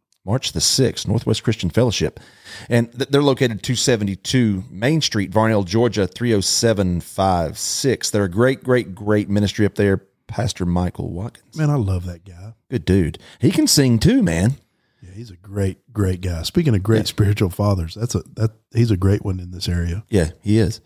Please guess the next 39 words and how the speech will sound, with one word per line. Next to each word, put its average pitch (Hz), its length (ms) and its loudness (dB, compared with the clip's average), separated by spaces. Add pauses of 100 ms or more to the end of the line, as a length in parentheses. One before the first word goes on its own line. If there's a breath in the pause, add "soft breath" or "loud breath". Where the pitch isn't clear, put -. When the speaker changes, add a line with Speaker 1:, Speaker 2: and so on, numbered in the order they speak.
Speaker 2:
I'm 98 80 -2
thankful 107 380 -2
for 87 200 -10
him. 85 120 -20 (120)
Speaker 1:
And, 131 160 -2
you 180 60 4
know, 190 80 6
and 160 80 4
that's 202 140 0
the 123 80 0
thing. 92 440 0
Um, 92 380 2
there's 120 320 0
good 123 220 0
unity. 92 400 0 (240 loud breath)
You 117 100 0
know, 117 80 4
we, 139 140 4
we 135 180 -2
were 117 80 0
talking 110 320 0
about, 95 360 0
uh, 90 140 2
when 92 140 0
we 95 120 2
had 92 140 0
the 90 80 -2
Sean, 87 400 0 (120)
the 92 80 -2
Sean 98 280 2
Foyt 87 360 -4 (180)
Let 101 140 0
Us - 140 -4
Worship 95 300 0
event 87 260 0
here 92 120 2
in 82 100 0
Dalton. 87 440 0
Speaker 2:
Yeah. 254 200 0